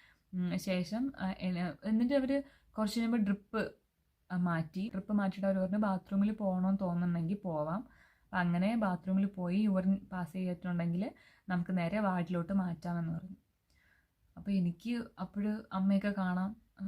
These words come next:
പിന്നെന്താ വാർഡിലോട്ട് പോവാം, മോളെ കുഞ്ഞിനെ കയ്യിൽ കിട്ടുമല്ലോ, അടുത്തെപ്പോഴും കിട്ടുമല്ലോ. അപ്പോൾ അതൊക്കെ കാരണം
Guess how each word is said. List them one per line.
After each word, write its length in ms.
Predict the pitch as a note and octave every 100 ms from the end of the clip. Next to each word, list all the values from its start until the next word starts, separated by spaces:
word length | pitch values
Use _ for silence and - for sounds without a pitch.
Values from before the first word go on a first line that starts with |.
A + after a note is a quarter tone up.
| F#3+ F#3 F#3
പിന്നെന്താ 440 | F#3 F3+ F3 F3
വാർഡിലോട്ട് 460 | F3+ F3 E3+ F#3+ F3+
പോവാം, 340 | F#3 F3+ F#3 F#3
മോളെ 240 | F3 F3
കുഞ്ഞിനെ 340 | F3+ F3+ F#3 G3
കയ്യിൽ 240 | F3+ F3+
കിട്ടുമല്ലോ, 460 | F3 E3 E3+ D#3+ D#3+ - F3+
അടുത്തെപ്പോഴും 460 | E3 F3 F3 F3+
കിട്ടുമല്ലോ. 380 | F3 E3 D#3+ D#3+ - _ _ _
അപ്പോൾ 200 | _ F#3+
അതൊക്കെ 280 | - D3+ F#3+
കാരണം 380 | G3+ F#3+ G3